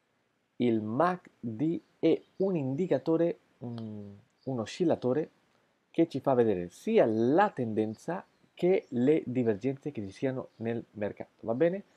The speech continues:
Questo è, eh, nel libro questo lo spiego, poi sarà, uscirà in italiano che sarà anche spiegato lì, vabbè. L'ho messo perché mi piace, è uscito molto <laughs> bello la copertina. Dai, cominciamo.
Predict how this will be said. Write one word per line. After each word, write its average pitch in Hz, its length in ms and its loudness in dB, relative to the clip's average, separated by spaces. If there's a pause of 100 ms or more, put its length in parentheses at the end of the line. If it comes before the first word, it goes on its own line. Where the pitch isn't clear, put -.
(200)
Questo - 280 -6
è, 101 180 0
eh, 98 140 -4
nel 110 180 -4
libro 110 400 -2 (180)
questo - 240 -4
lo 95 60 -4
spiego, 160 440 2
poi 104 220 -2
sarà, 98 280 -4
uscirà - 240 -2
in 95 80 -4
italiano 120 400 -2
che 117 80 -6
sarà 98 180 -8
anche 92 160 -10
spiegato 90 380 -10
lì, - 100 -18 (160)
vabbè. - 260 -12 (680)
L'ho 104 100 -8
messo 101 200 -6
perché 98 180 -2
mi 95 100 -4
piace, 92 220 -4
è - 40 -4
uscito 95 240 -6
molto 92 220 -4
<laughs> - 20 -4
bello 95 360 -4
la 95 200 0
copertina. 90 440 -6 (540)
Dai, 92 280 -2
cominciamo. 123 500 -2